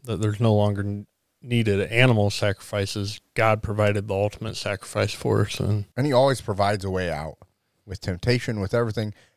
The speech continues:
Speaker 2: Noah's building an ark, and for a hundred and twenty years, people mocked him. All they had to do was believe and get on the boat,
Speaker 1: Yeah.
Speaker 2: and no one did. And then it, foreshadowing, like you said, it's a full book foreshadowing, hey, there's gonna be one way.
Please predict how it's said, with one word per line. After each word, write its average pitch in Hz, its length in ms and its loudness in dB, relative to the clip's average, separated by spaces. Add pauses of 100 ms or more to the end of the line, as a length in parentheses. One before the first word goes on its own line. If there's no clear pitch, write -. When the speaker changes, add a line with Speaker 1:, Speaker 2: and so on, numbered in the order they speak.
Speaker 2:
Noah's 117 360 4
building 113 300 2
an 98 40 -2
ark, 110 320 -2
and 95 100 -10
for 104 140 -2
a 92 60 0
hundred 123 320 0
and 113 120 -6
twenty 117 260 0
years, 107 340 -4
people 95 240 -8
mocked 92 420 -6
him. 78 200 -8 (100)
All 120 160 4
they 127 80 2
had 120 240 2
to 120 60 0
do 120 40 2
was 113 140 0
believe 98 680 -2 (120)
and 98 180 -6
get 107 140 4
on 110 160 2
the 85 60 -6
boat, 107 340 -2 (340)
Speaker 1:
Yeah. 95 80 -4
Speaker 2:
and 104 220 0
no 131 100 4
one 120 300 0
did. 123 320 -2 (160)
And 107 240 2
then 110 200 4
it, - 220 -12
foreshadowing, 110 760 4
like 98 200 0
you 113 80 -2
said, 113 220 6
it's 95 140 -2
a 87 60 -2
full 123 260 -4
book 113 320 0
foreshadowing, 107 800 -2
hey, 123 340 0 (140)
there's 117 240 10
gonna 113 160 4
be 110 120 4
one 110 300 2
way. 104 300 4